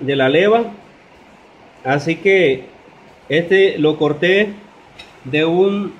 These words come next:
de una varilla o un tubo hueco de aluminio. Vamos a poner nuestra medida de esta manera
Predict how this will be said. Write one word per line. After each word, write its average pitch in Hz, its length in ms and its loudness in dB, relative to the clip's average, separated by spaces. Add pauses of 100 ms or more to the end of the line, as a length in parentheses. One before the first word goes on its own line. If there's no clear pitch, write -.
de 143 200 -4
una 190 280 -2
varilla 202 720 0 (1160)
o 139 80 -4
un 185 300 0
tubo 202 320 -2
hueco 196 320 -2
de 185 100 2
aluminio. 170 400 0
Vamos 226 300 2
a 196 100 0
poner 175 340 4
nuestra 202 320 2
medida 160 440 4
de 170 160 4
esta 175 180 0
manera 151 540 2